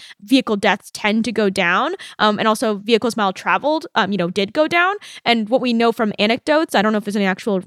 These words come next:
research, I haven't, I haven't seen this yet, but, like, I know from anecdotal, uh, um, findings and, and reporting that, like, risky driving behavior is likely what's driving a lot of this. And, you know, the open roads are maybe in-,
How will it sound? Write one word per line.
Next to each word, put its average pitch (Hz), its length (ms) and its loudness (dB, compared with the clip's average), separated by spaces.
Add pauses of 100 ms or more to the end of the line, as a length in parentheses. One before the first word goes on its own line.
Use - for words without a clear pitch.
(140)
research, 214 320 -2
I 214 80 0
haven't, 196 200 -4 (120)
I 208 40 -10
haven't 202 200 -2
seen 214 180 -4
this 233 160 -2
yet, 311 240 0
but, - 60 -2
like, 202 200 0 (140)
I 240 60 -4
know 269 60 4
from 262 200 -4
anecdotal, 208 600 2
uh, 190 260 0
um, 190 560 -4
findings 226 480 0
and, 180 100 -4
and - 120 -8
reporting 320 420 2
that, 220 140 2
like, 202 220 0 (200)
risky 254 640 0
driving 220 320 0
behavior 214 560 0 (180)
is 208 160 -2
likely 202 340 0
what's 185 200 -2
driving 196 440 0
a 185 80 -2
lot 175 220 -2
of 175 100 -8
this. 139 280 -4 (260)
And, 202 260 -4
you 196 80 -2
know, 185 120 0
the - 80 0
open 202 300 0
roads 208 320 2
are 185 140 2
maybe 196 240 -2
in-, 190 180 -2